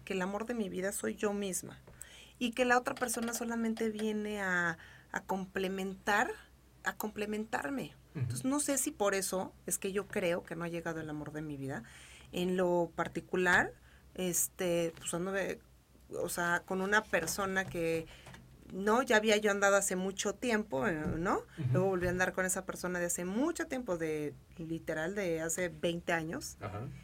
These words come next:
Speaker 1: Y, y, pues, mm, la esencia sigue siendo la misma, pero ya es otra vida, ya son otros,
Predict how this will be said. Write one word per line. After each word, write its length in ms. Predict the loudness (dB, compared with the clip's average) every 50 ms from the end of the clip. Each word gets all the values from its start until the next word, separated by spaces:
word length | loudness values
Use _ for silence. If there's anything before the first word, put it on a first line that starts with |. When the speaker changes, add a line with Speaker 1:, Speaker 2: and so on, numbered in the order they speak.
| -16 -20 -20 -20 -10 -6
Speaker 1:
Y, 400 | -4 -2 -2 -2 -2 -4 -6 -8 -12 -16 -18 -18 -18 -18 -18 -18 -20 -20 -20 -18 -4 -4 -4 -4 -4 -8 -20 -20 -20 -18 -18 -18 -18 -4 0
y, 140 | 0 0 0
pues, 220 | 0 -2 -2 0
mm, 480 | 0 0 0 0 0 0 2 0 0 0 2
la 140 | 4 6 6
esencia 320 | 6 4 2 0 0 0 0
sigue 220 | 0 2 0 0
siendo 260 | 0 -2 -2 -2 -2
la 120 | 0 0 0
misma, 500 | -2 -2 -4 -2 -2 -2 -2 -2 -4 -6 -10 -16 -16 -16 -18 -18 -20 -12 2 6
pero 320 | 8 8 10 8 6 4 0 -2
ya 400 | 2 4 4 4 4 2 0 -2
es 120 | -2 -2
otra 220 | -4 -2 -2 0 0
vida, 640 | 0 0 -2 -2 -2 0 2 2 4 4 4 4 2
ya 320 | 0 0 0 0 2 2 2
son 440 | 2 2 0 -2 -2 0 2 2 2
otros, 520 | 2 0 -2 -4 -4 -4 -4 -6 -8